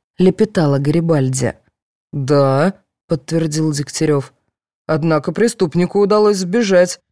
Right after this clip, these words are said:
Мерзавец ушёл от наказания, и следствие пока не располагает сведениями о его местонахождении». «Мне жарко», прошептала Гарибальди, закрыв глаза. «Душно, воздуха. Это несправедливо, неправильно.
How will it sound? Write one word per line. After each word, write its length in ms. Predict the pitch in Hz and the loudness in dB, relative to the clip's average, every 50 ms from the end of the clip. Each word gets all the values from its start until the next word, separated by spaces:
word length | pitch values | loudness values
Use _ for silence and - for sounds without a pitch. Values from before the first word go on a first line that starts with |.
| _ _ _ _ | _ _ _ _
Мерзавец 500 | 165 165 175 175 208 247 285 294 254 - | -2 0 2 2 4 4 4 2 2 0
ушёл 260 | 262 240 - 269 262 254 | -2 0 2 2 2 2
от 100 | 233 190 | 2 0
наказания, 880 | 214 208 202 220 214 214 208 262 269 269 254 233 190 165 160 156 147 143 | -2 -2 0 0 0 2 2 2 2 4 4 2 2 2 2 0 0 -2
и 40 | 143 | -4
следствие 500 | 131 - 165 190 190 - - 175 170 160 | -4 -2 0 -2 -2 0 0 2 2 2
пока 300 | 160 170 165 156 165 160 | 2 0 -2 0 0 0
не 140 | 160 165 165 | 0 2 0
располагает 600 | 165 160 - - 170 180 185 180 185 175 151 131 | 0 -2 -2 -2 0 0 2 2 2 2 2 0
сведениями 600 | - - 156 180 190 165 156 151 147 143 143 143 | -2 -2 -2 -2 0 0 0 0 0 2 0 0
о 100 | 139 139 | 0 0
его 280 | 135 131 139 139 165 165 | 0 -2 0 0 0 0
местонахождении». 1120 | 151 143 139 - - 143 139 135 127 - 147 156 160 156 156 156 139 131 127 113 92 - _ _ _ _ _ _ _ _ _ _ - | 0 -2 -2 -4 -4 -4 -4 -4 -2 -2 -2 -2 -2 -2 -2 -2 0 0 -2 -2 -4 -6 _ _ _ _ _ _ _ _ _ _ -2
«Мне 360 | 175 180 185 190 196 190 185 | 0 2 4 4 4 2 0
жарко», 760 | 175 165 160 165 160 151 139 135 - - 147 139 139 139 - _ _ _ _ - | 0 -2 -2 -2 -2 -2 -4 -6 -8 -8 -6 -6 -6 -8 -10 _ _ _ _ -10
прошептала 680 | - 151 143 - - 151 - - - 143 139 139 139 | -8 -6 -4 -4 -4 -6 -6 -6 -4 -2 -2 -2 -2
Гарибальди, 680 | 139 135 147 147 143 135 143 156 175 185 175 147 147 143 | -2 -2 -2 -2 -2 -2 -2 -2 -2 -2 -2 -2 -2 -2
закрыв 400 | 135 135 143 131 - 147 135 135 | -2 -2 -4 -4 -4 -4 -4 -4
глаза. 480 | 139 147 147 151 143 143 139 131 127 - _ _ _ _ _ _ _ _ _ _ | -2 -2 -2 -2 -2 -2 -4 -4 -6 -10 _ _ _ _ _ _ _ _ _ _
«Душно, 640 | 165 156 147 170 160 151 135 - - 151 143 139 131 135 - _ _ - - | -6 -4 -2 -2 -2 -2 -4 -4 -4 -4 -4 -4 -4 -6 -12 _ _ -10 -4
воздуха. 720 | 170 175 185 185 170 160 151 156 143 - - 139 135 127 - _ _ _ _ _ _ _ _ _ _ - | -2 0 0 0 0 -2 -4 -6 -6 -4 -4 -4 -4 -4 -6 _ _ _ _ _ _ _ _ _ _ -6
Это 220 | 175 - - 180 | -6 -4 0 2
несправедливо, 920 | 175 175 180 - - - 196 202 190 208 185 175 208 208 220 214 190 165 160 | 2 2 2 0 0 2 2 2 2 2 2 2 2 2 2 2 2 2 0
неправильно. 1080 | 151 156 151 160 175 170 - - 214 226 240 233 196 196 170 151 147 143 135 139 143 | 0 0 0 0 -2 -2 -2 -2 0 0 2 2 2 0 0 0 0 -2 -2 -4 -6